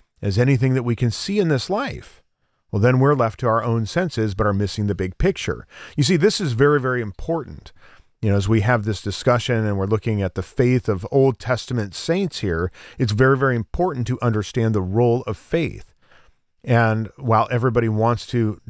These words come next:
trust and, and rest solely on the scientific method and empirical data and the things which I can test and see with my own,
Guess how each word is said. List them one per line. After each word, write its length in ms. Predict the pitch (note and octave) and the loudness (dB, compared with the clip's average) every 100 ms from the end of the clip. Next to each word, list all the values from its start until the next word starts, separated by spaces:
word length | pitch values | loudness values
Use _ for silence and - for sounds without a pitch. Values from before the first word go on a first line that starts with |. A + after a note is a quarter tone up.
| - | -12
trust 540 | - C3 C3 A#2 - | -2 0 0 -2 -8
and, 300 | A2 G2 F#2+ - | -8 -6 -6 -8
and 260 | G2+ F#2+ - - - G#2 - _ _ _ | -8 -8 -12 -20 -20 -18 -20 _ _ _
rest 360 | A2+ C3 B2 - | 2 2 2 -6
solely 640 | - - D3+ D#3+ D#3+ C#3+ | -6 0 2 4 2 0
on 220 | A2+ A#2+ | -2 -2
the 60 | A2+ | -2
scientific 600 | - A2+ A2+ G#2+ F#2 F2 | -4 -2 -2 -4 -6 -2
method 420 | A2+ D#3+ G2+ F#2+ | 0 0 0 -2
and 140 | E2+ D#2+ | -4 -6
empirical 540 | D#2+ B2 B2 G#2+ G2+ | -4 0 0 0 0
data 440 | A2+ E3 B2+ G#2 - - - | 2 2 2 0 -4 -16 -14
and 100 | - | -4
the 60 | G#2 | 0
things 300 | B2 A#2+ G#2+ | 2 2 2
which 140 | G2+ | 0
I 100 | G#2+ | 0
can 180 | G2 G2+ | -2 -4
test 340 | - C3 B2 A#2 | -2 -2 0 -2
and 80 | |
see 220 | G#2 D3 C#3 | -2 0 2
with 180 | G#2+ | 2
my 160 | G#2+ G#2 | 0 2
own, 320 | A2+ A#2 A2 | 4 4 0